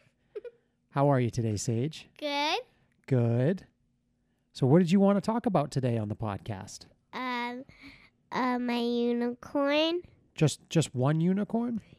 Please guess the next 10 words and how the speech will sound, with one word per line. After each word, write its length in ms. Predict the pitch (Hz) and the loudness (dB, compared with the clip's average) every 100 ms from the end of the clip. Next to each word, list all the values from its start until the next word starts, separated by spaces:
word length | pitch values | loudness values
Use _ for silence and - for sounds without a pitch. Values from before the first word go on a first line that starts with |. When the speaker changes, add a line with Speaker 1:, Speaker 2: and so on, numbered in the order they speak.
| _ | _
Speaker 2:
Yeah, 440 | 285 277 262 254 254 | -4 -2 0 -2 -2
her 100 | 262 | -4
name 420 | 254 262 269 247 | -6 -6 -6 -8
is 60 | 240 - | -10 -14
Sweet 380 | 262 262 262 - | -8 -8 -8 -6
Bomb. 420 | 262 277 294 339 - - - _ | -4 0 0 -2 -8 -20 -20 _
Speaker 1:
Sweet 440 | - - 120 151 | -10 -4 -2 -2
Bomb 240 | - 147 147 | 0 0 2
the 60 | 139 | 4
unicorn? 580 | 143 170 196 226 233 | 4 4 2 0 -2